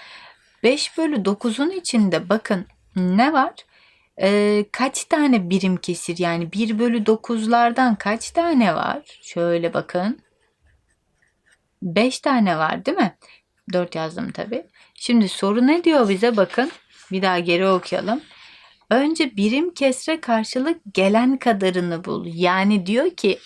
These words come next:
önce dört yüz otuz ikiyi dokuza böl. Dokuzda bir parçayı bul. E böleyim ben. Dört yüz otuz ikiyi dokuza bölüyorum.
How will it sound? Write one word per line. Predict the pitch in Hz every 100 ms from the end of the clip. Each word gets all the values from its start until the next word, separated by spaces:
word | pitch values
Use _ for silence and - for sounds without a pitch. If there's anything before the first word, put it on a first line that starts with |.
| -
önce | 226 302 294 220 180
dört | 190 240 -
yüz | 214 190 -
otuz | 208 - 277
ikiyi | 277 262 - 202 175 196 254 - - _ - 170
dokuza | 196 202 - 220 269 294
böl. | 226 190 160 185
Dokuzda | 165 170 202 196 233 226
bir | 226
parçayı | 240 226 208 180 - 170 175
bul. | 175 160 - -
E | 170
böleyim | 180 185 220 262 359
ben. | 320 202 - _ - - - _ 190
Dört | 214 254 269
yüz | 220 185
otuz | - 226 240 214
ikiyi | 214 - - 196 180 170 196 226 208
dokuza | 220 - 233 254 226
bölüyorum. | 214 170 170 165 -